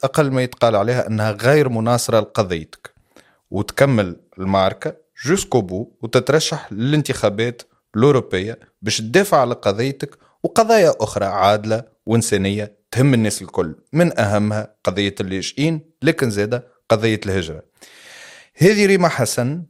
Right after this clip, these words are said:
مسارها اللي اليوم مترشحة للانتخابات الأوروبية على قائمة الحزب اليساري في فرنسا، لا فرانس انسوميز، حزب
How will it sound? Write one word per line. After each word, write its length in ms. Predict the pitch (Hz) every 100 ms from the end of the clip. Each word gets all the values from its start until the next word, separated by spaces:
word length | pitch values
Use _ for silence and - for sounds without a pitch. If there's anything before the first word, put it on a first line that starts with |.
| _ -
مسارها 680 | 143 - 120 120 139 147 -
اللي 140 | 101
اليوم 240 | 120 160 175
مترشحة 760 | 139 - 101 - - 127 131 _ _ _ _ -
للانتخابات 720 | 117 143 139 143 131 123 123
الأوروبية 600 | 117 110 110 143 139 131
على 180 | 107 113
قائمة 340 | - 123 139 131
الحزب 360 | 107 - 139 120
اليساري 680 | 110 107 - 104 113 113 _ _ _
في 140 | -
فرنسا، 560 | 90 107 110 - 113 -
لا 120 | 101
فرانس 420 | 107 - 127 113 110
انسوميز، 680 | 101 - 104 95 85 - - _
حزب 420 | - 131 139 175